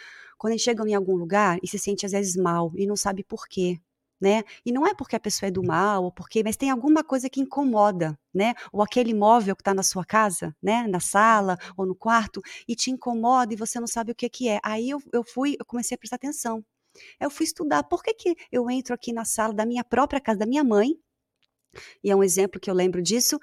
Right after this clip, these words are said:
e eu sinto que tinha, tinha alguma coisa estagnada ali, eu fui estudar, aí eu, eu cheguei no Feng Shui, que ela tava,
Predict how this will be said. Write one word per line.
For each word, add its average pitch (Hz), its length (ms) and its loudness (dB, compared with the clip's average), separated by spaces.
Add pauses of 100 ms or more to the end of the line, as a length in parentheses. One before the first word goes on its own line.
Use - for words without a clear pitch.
(200)
e 254 200 -2
eu 262 100 0
sinto 277 380 -8
que - 100 -20
tinha, 269 180 -6 (180)
tinha 269 180 -8
alguma 311 300 -2
coisa 247 280 -4
estagnada 220 600 -4
ali, 185 160 -4
eu 214 80 -4
fui - 160 -10
estudar, 233 520 -2
aí 226 320 -4
eu, 247 120 -2 (200)
eu 233 120 -4
cheguei 240 320 0
no 247 80 -2
Feng 262 240 -2
Shui, 254 360 -2 (540)
que - 140 0
ela 233 200 2
tava, 247 440 0